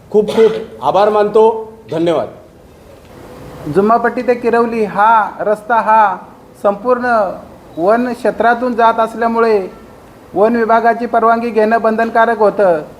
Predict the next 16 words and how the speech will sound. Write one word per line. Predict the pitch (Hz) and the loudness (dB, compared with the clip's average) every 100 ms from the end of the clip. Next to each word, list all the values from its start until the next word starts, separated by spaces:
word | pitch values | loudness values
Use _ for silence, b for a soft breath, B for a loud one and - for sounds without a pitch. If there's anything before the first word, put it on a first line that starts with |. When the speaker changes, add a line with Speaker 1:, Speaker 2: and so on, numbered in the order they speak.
| - - - - - - - - | -20 -20 -20 -20 -20 -20 -20 0
Speaker 2:
त्यामुळे | 226 247 247 247 233 214 220 - - - - - - - - - - - - - - - - - - - - | 2 2 4 4 2 -2 -6 -16 -20 -20 -20 -20 -20 -20 -20 -20 -20 -20 -20 -20 -20 -18 -18 -18 -18 -16 -6
स्वातंत्र्य | 208 208 208 254 262 262 254 | 2 2 2 -2 0 2 0
दिनाच्या | 240 247 247 254 240 220 - 202 | 0 -2 -2 0 2 2 0 -2
एक | 220 | -2
दिवस | 226 247 247 | 0 0 2
अगोदरच | 208 214 240 247 247 - - - - - | 0 2 2 2 2 -2 -10 -20 -16 -2
त्या | 226 | 0
वन | 226 233 240 | 2 0 2
खात्याने | 226 208 226 226 | 0 2 0 -2
परवानगी | 233 220 220 220 226 | -2 0 0 0 0
दिलेली | 214 214 226 | 0 0 2
आहे. | 220 196 165 | 2 2 0
ही | 196 | 2
एक | 233 220 220 | 2 0 -2
आनंद, | 196 208 214 220 214 - - 165 | 0 0 -2 -2 -2 -6 -8 -4
आनंदाची | 185 214 220 214 240 220 | -2 0 0 0 -4 -4